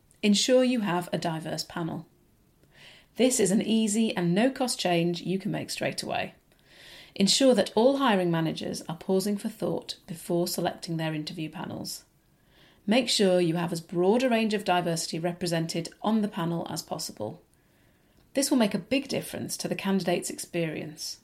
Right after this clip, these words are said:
and enable them to really give their best performance on the day. We often hear stories from women, for example, who have been interviewed by all male panels. When they are offered the job,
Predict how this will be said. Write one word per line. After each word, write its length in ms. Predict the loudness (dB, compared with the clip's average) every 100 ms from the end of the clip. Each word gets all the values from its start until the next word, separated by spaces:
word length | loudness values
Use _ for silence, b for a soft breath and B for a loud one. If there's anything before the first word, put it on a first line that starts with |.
| -4
and 140 | 0
enable 320 | 4 6 6
them 220 | 4 2
to 140 | 2 0
really 280 | 2 4 4
give 200 | 0 -2
their 120 | -4
best 320 | -4 -4 -6
performance 520 | -10 -8 -8 -8 -10
on 200 | -8 -8
the 60 | -8
day. 380 | -8 -8 -10 -14 _ b b b b b b b b b
We 160 | 2 4
often 360 | 4 0 -2 0
hear 160 | 0
stories 520 | 0 0 0 0 -2 -6
from 260 | -2 2 4
women, 380 | 4 2 0
for 160 | -6 -6
example, 540 | -6 -4 -6 -6 -8
who 120 | -2 0
have 140 | 2
been 120 | 2
interviewed 520 | 4 2 2 -2 -2
by 160 | -2 -2
all 220 | 0 0
male 260 | 0 -4 -8
panels. 600 | -4 -2 -2 -4 -8 -16 _ b b b b b b
When 140 | 2
they 100 | 6
are 80 | 6
offered 260 | 4 0 -4
the 60 |
job, 400 | -2 0 -2 -2